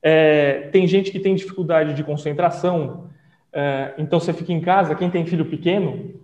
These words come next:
então é a criança correndo, chamando, "Ô pai, ô mãe, mãe, me ajuda aqui." É, a, a mocinha que ajuda em casa falando, "Puta, descongela o frango, ou não descongela o frango." Você, "Pô, eu tô no meio da live, tô no meio de uma reunião." É,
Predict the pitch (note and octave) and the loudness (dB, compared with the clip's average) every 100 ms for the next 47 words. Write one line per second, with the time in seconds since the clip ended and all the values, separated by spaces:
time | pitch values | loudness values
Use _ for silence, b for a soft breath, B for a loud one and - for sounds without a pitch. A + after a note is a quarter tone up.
0 | _ _ D3 D3+ E3 D#3+ E3 F3 F3 E3 | _ _ -6 0 0 0 0 0 0 -2
1 | F#3 D#3+ D#3+ E3 D#3+ D3 C#3 B B - | 0 0 2 0 0 -2 -2 B B 2
2 | F3+ E3+ F3 F3 D3 D3 A3 A#3+ G3+ D#3+ | 4 6 6 4 4 2 2 2 4 2
3 | D#3+ G3+ A#3 G#3 E3 C#3 B B B G3 | 2 4 4 4 2 -2 B B B 4
4 | A#3+ G#3 F#3 A3 A3 - G#3+ A3+ G#3 D#3+ | 4 6 4 4 4 2 0 2 2 0
5 | B B B D#3 D3+ C#3+ D3+ D3 D3+ E3+ | B B B 0 0 2 2 4 4 2
6 | E3 F#3+ F3 F3 E3 E3+ F3+ F3+ F3 F3+ | 0 -2 2 2 4 4 4 4 4 -2
7 | E3 A3+ A#3 E3 D3+ - G#3 F#3 A#3+ F#3+ | -4 -4 -6 -6 -4 2 4 6 6 6
8 | - G3 A#3+ G#3+ D#3 D3 D3 D#3+ F3+ F3 | 6 6 8 8 6 4 6 6 6 4
9 | F3+ F#3+ E3 E3+ E3+ - G3 F#3+ E3 - | 4 4 6 6 6 6 6 6 2 -4
10 | B3+ F#3 F3+ A#3 A#3 A#3+ A#3+ F#3 C#3+ F3 | -2 0 2 2 2 2 4 4 4 2
11 | F#3 C#3 B2+ C3 F#3 G3 G#3+ A3 G#3 F#3+ | 0 -2 -4 -4 -2 0 0 0 0 2
12 | G3 D#3+ E3+ F#3+ D#3 B2+ b b b b | 4 4 4 4 2 -2 b b b b
13 | b b b b b _ - D#3 D3+ D3 | b b b b b _ 4 6 6 4
14 | C#3+ C#3 C3 B2+ B2+ B2+ | 4 2 0 0 -4 -6